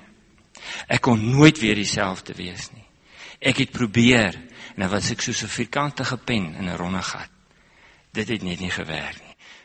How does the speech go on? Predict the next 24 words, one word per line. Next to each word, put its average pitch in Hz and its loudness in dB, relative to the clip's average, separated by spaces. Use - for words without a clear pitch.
want 98 0
ek 101 -2
is 92 -4
vry. 76 -6
Ek 196 8
hou 127 6
van 104 -2
hierdie 95 -2
stand - -6
van 90 -4
my 78 -4
in 87 -4
Christus - -4
Jesus. - -8
Ek 110 4
hou 90 4
daarvan. 85 -2
Ek 143 12
sal 143 6
hierdie 127 6
stand 101 2
nooit 113 8
verloor 98 6
nie. 80 -4